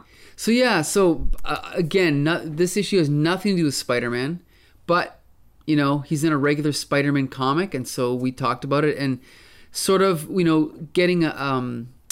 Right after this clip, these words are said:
a glance, a glimpse, a glimpse into the life of Spider-Woman, who I've only read maybe two Spider-Woman comics in my life. So,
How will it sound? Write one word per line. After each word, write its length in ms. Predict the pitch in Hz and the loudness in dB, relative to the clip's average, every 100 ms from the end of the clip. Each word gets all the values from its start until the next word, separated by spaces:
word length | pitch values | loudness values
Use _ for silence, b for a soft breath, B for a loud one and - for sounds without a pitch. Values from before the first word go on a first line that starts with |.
| - | -6
a 80 | 143 | -6
glance, 920 | - 143 139 143 165 180 - - - _ - - - - | -6 -4 0 2 0 -2 -12 -14 -18 _ -20 -20 -20 -8
a 80 | 139 | -8
glimpse, 500 | 131 131 175 - - 143 | -4 -2 -2 -4 -8 -6
a 60 | |
glimpse 420 | 135 147 175 175 | -2 0 0 0
into 200 | 170 160 | -2 -2
the 80 | 156 | -2
life 300 | 131 135 147 | 0 0 -2
of 80 | 131 | -6
Spider-Woman, 760 | - - 143 147 135 143 143 | -6 -2 0 2 2 0 0
who 440 | 135 139 135 131 123 B B - | 0 2 2 0 -6 B B -4
I've 200 | 214 214 | -2 2
only 160 | 175 | 2
read 160 | 160 151 | 2 2
maybe 200 | 151 139 | 0 -2
two 280 | - - 180 | -8 -4 -4
Spider-Woman 640 | - - 147 151 147 143 | -4 0 0 2 2 0
comics 400 | 131 135 131 131 | -2 -2 -2 -6
in 80 | 123 | -8
my 60 | 117 | -4
life. 340 | 127 120 127 | -4 -4 -6
So, 320 | - 135 127 | -4 -2 -2